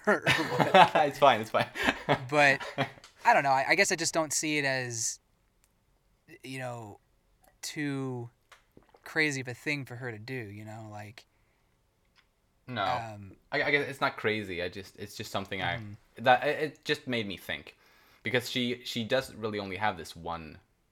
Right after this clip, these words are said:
Speaker 2: goal, is to save
Speaker 1: Yeah.
Speaker 2: her dad.
Speaker 1: Right.
Speaker 2: And she is basically leaving that up to the others in this instance. She, like,
Speaker 1: Mm-hmm.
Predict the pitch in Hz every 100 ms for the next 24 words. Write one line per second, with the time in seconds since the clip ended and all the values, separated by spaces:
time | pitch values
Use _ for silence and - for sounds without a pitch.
0 | _ - 107 92 - - _ 95 92 -
1 | 90 87 82 - 98 92 107 - _ _
2 | _ _ 131 98 90 - - - - -
3 | 104 98 98 - 113 104 98 92 87 -
4 | 110 104 - 92 87 95 90 87 90 87
5 | 85 87 - - 92 87 80 82 _ -
6 | 92 90 90 80 - - - 95 92 87
7 | 92 90 - 80 82 - 95 87 - 131
8 | 120